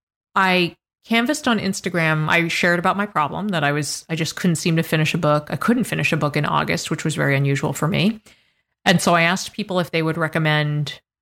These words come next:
any kind of page turner that they loved. And the response was unbelievable, as usual, because my community on Instagram is just awesome. I love them so much. And I will link up in the show notes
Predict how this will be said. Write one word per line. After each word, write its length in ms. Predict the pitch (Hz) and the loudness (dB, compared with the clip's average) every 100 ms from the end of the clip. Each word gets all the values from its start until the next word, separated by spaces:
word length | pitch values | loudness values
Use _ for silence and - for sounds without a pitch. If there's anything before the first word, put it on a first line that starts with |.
| _ _ _ _ _ _ _ | _ _ _ _ _ _ _
any 160 | 214 220 | 0 0
kind 200 | 214 185 | 0 -2
of 80 | 156 | -2
page 340 | - 156 156 | -4 -4 -4
turner 400 | - 170 180 233 - | -6 -4 -2 -4 -2
that 340 | 165 151 - _ - | 0 0 -2 _ -4
they 180 | 165 160 | 2 2
loved. 420 | 151 139 190 - _ _ _ _ _ _ - | 4 2 -2 -10 _ _ _ _ _ _ -2
And 140 | 202 | 2
the 80 | 196 | 4
response 520 | 190 - 202 196 196 | 2 0 0 0 -2
was 480 | - 165 160 143 - _ _ _ | -4 -2 -2 -6 -12 _ _ _
unbelievable, 800 | 202 214 208 170 139 143 156 196 | 0 2 0 0 -2 -2 0 0
as 220 | - 160 | -2 0
usual, 420 | 160 147 160 160 196 | -2 -2 -2 -2 -2
because 720 | 185 - 160 151 156 - - _ _ _ _ _ _ _ 185 | -2 0 0 0 -4 -10 -16 _ _ _ _ _ _ _ -4
my 140 | 170 | -4
community 380 | - 185 180 165 | 0 0 2 2
on 120 | 151 | 0
Instagram 440 | - 147 - 175 180 | -2 -4 -4 -4 -4
is 80 | |
just 160 | - 151 | -6 -4
awesome. 380 | - 151 - 165 | -2 -2 0 -2
I 60 | |
love 200 | 156 165 | -2 -2
them 100 | 160 | -2
so 160 | 160 165 | 0 0
much. 380 | 147 - - - - | 2 0 -2 -4 0
And 400 | 202 196 190 185 | 2 4 2 0
I 260 | - 190 196 | 0 2 2
will 220 | 220 220 | 0 0
link 300 | 202 202 202 | -2 -4 -4
up 160 | 208 202 | -6 -4
in 40 | |
the 60 | 180 | -6
show 240 | - 247 | -2 0
notes 400 | 233 202 202 - | 2 0 -2 -8